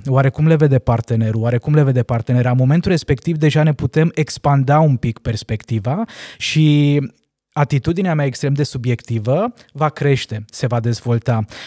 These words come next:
Deci, în loc să impunem, indiferent de vârsta pe care o avem, mai degrabă să rămânem curioși, să realizăm că, da, perspectiva noastră, poate că am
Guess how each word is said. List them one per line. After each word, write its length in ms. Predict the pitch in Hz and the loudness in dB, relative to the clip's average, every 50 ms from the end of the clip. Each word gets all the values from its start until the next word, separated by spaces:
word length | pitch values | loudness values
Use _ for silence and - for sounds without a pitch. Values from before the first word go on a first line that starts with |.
| - | -4
Deci, 180 | - 139 - - | -2 -2 0 2
în 100 | 151 143 | 4 4
loc 160 | 139 165 180 | 4 4 4
să 140 | - - 247 | 2 0 2
impunem, 880 | 220 196 175 147 - - 117 117 113 107 104 107 135 170 196 214 208 - | 2 4 4 2 2 0 0 0 0 0 -2 -2 -4 -4 -6 -6 -8 -6
indiferent 840 | - 135 135 143 151 151 151 156 151 135 139 - - 120 123 123 123 | -2 0 2 2 2 2 0 0 -2 -2 -4 -2 -2 -2 0 0 0
de 80 | 123 | 0
vârsta 300 | 120 113 127 113 - 127 | 0 -2 -4 -4 -4 -4
pe 120 | 110 - 120 | -4 -2 -2
care 200 | - 120 113 113 | -2 0 0 2
o 40 | 110 | 2
avem, 380 | 107 95 113 131 180 220 226 - - - - - | 0 0 0 2 2 0 -2 -4 -8 -20 -12 -4
mai 120 | - 139 139 | 0 2 2
degrabă 340 | 131 139 131 160 180 196 196 | 4 4 4 4 4 2 2
să 140 | - - 160 | 2 2 2
rămânem 340 | 147 139 135 143 151 156 160 | 2 4 4 4 4 2 2
curioși, 560 | - - 147 139 127 113 110 110 135 - - | 2 2 2 2 2 2 2 2 0 0 0
să 140 | - 151 139 | 0 2 2
realizăm 440 | 139 131 127 123 117 139 147 160 | 4 4 2 2 0 0 0 0
că, 140 | 151 - 156 | 0 0 -2
da, 180 | 135 127 135 147 | 0 2 0 0
perspectiva 600 | - - 160 135 - - 127 - - 143 139 147 143 | 0 0 -2 -2 -4 -6 -8 -6 -6 -4 -2 0 0
noastră, 360 | 135 135 147 135 - - 147 | 0 0 0 -2 -2 -4 -2
poate 260 | - - 170 - 180 | 0 -2 0 0 0
că 120 | 151 - | 0 0
am 160 | 160 165 175 | 2 0 0